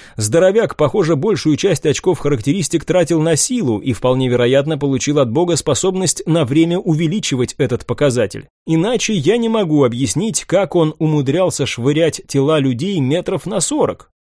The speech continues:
«Что они делают?» — удивлённо пробормотал Казимир.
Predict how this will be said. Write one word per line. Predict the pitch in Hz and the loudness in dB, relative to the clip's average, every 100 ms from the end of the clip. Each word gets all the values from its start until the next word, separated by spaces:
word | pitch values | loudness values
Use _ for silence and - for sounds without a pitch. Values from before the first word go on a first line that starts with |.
| _ - | _ -16
«Что | - - _ 175 196 | -16 -16 _ 2 2
они | 196 190 196 190 | 2 0 -2 -2
делают?» — | 165 226 202 147 127 117 - - - - | -4 0 0 2 0 -4 -8 -20 -20 -6
удивлённо | 143 143 139 147 135 120 | 0 2 4 4 2 0
пробормотал | 131 127 127 127 131 113 | 0 2 0 2 2 2
Казимир. | 120 131 135 113 | 0 2 2 0